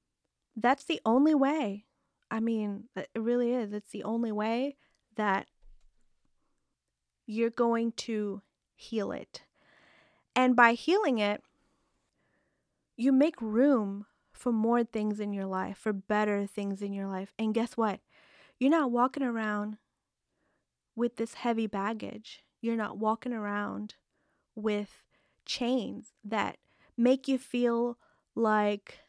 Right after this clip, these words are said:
empty, like, lost, like you're lost, or like you're, um, like your life is over, like your life has no meaning. You know,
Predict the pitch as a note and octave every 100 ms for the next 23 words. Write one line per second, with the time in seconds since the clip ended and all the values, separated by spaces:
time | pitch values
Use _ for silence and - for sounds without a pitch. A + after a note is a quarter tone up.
0 | - A#3 A#3+ A#3+ - A3 A3 A3 G#3+ A3
1 | _ _ _ _ _ _ _ - G#3 G3
2 | G3 F#3+ - - G#3 A3+ A#3 A3+ A3 G#3+
3 | - - - G#3 G3+ G3 G3 G#3 A3 A3
4 | A3 - - G3+ G3+ F#3+ F#3+ - G3 F#3+
5 | F#3+ - _ _ _ _ _ _ _ -
6 | G#3 F#3+ F#3+ G3 G3 G3+ _ _ _ _
7 | - G3 G3+ G3+ G3+ G3 G3 G#3+ A3 G#3
8 | G#3 G3+ G3 F#3 F#3+ G3+ G3+ F3+ G3 F#3+
9 | G3 G#3+ G#3+ G#3 G#3 G#3 _ _ _ _
10 | _ _ _ _ _ - A3+ A#3 A#3+ C#4+